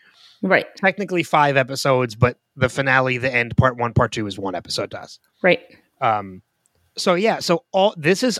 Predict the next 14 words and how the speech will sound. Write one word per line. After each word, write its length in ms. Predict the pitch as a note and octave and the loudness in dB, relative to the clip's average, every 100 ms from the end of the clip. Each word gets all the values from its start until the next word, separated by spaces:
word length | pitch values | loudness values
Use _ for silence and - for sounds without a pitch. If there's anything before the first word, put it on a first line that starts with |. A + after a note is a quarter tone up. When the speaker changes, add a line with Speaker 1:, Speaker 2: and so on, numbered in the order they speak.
| - | 0
Speaker 2:
all 220 | F#3 F#3 | 2 2
the 100 | E3+ | 0
pieces 420 | - F3 D#3+ D#3 | -2 -2 -2 -4
being 240 | C3 D3+ C3+ | -2 -2 -2
placed 340 | C3+ C3+ - | -4 -4 -2
on 140 | C3 | -4
the 80 | A2+ | -6
board, 300 | G#2+ C3+ G#2+ | -2 -2 -4
because 300 | - - D#3+ | -8 0 0
there's 180 | C#3 D#3 | 2 -2
still 220 | - G3 A3 | -2 0 0
a 60 | |
couple 240 | A3 F#3 D#3+ | 0 -6 -8
pieces 600 | - F#3 F#3 D#3 C3+ A#2+ | -8 -6 -4 -4 -4 -6